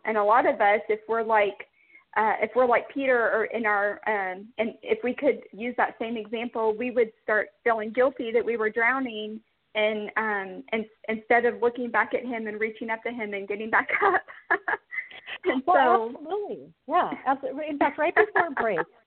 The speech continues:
Speaker 2: right before break, we were talking about how Jesus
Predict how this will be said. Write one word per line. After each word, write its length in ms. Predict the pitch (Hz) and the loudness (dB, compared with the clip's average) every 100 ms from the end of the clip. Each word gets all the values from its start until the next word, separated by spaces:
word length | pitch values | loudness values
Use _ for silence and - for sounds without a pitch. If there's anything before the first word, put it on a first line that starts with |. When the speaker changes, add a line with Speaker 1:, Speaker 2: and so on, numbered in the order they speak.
| _ | _
Speaker 2:
right 240 | 240 302 339 | 2 2 2
before 260 | 370 381 | 0 2
break, 300 | 381 226 208 | 2 0 -2
we 140 | 226 254 | -6 -6
were 120 | 330 - | -8 -2
talking 360 | 247 240 285 | -2 -2 -6
about 420 | 269 196 151 147 - _ _ - - | -6 -2 -2 -2 -6 _ _ -20 -16
how 140 | - 220 | -2 0
Jesus 360 | 196 240 269 | 2 0 0